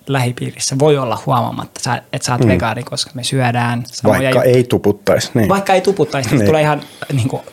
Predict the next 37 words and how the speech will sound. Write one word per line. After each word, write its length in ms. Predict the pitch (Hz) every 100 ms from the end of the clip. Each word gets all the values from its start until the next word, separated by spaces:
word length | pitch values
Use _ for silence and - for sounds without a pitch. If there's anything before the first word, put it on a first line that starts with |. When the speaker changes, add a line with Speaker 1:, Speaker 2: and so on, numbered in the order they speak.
| -
Speaker 1:
spontaanisti 760 | - 165 113 131 120 123 -
esille, 280 | 135 123 110
että 240 | 117 - 117
Speaker 2:
Mm. 160 | 95 92 _ -
Speaker 1:
kyllä 160 | 127 -
nyt 160 | 139 -
huomaa, 300 | 139 - 123
että 140 | 123
okei, 200 | 139 123
sä 80 | -
et 80 | -
syö 160 | - 139
niitä 180 | 139 139
samoja 280 | 135 135
ruokia, 320 | 135 127 117 120
sanoit, 300 | 127 120 131
että 120 | -
voiko 200 | 127 120
saada 220 | 131 135
vegaanisen 520 | 147 143 135 135 143
annoksen. 460 | 143 127 117 - 131
Speaker 2:
Mm. 200 | 117 104
Speaker 1:
Ja 60 | 98 - - - _
siitä 300 | - 131 123
herää 280 | 127 135 131
se 120 | 123 139
uteliaisuus 840 | 139 143 135 131 127 - 135 127
ja 220 | 131 110 92 - - _ _ _ _ -
niin 220 | 147 143
moni 540 | 135 143 135 127 120 113 - _ - _
on 320 | 139 127 127 123 - _ _
ihan 260 | 147 120 123
vaan 300 | 127 117 120
olemalla 480 | - 139 127 123 131
vegaani 440 | 135 131 123 120 123
Speaker 2:
Mm. 300 | - - 107
Speaker 1:
pystynyt 380 | 92 92 123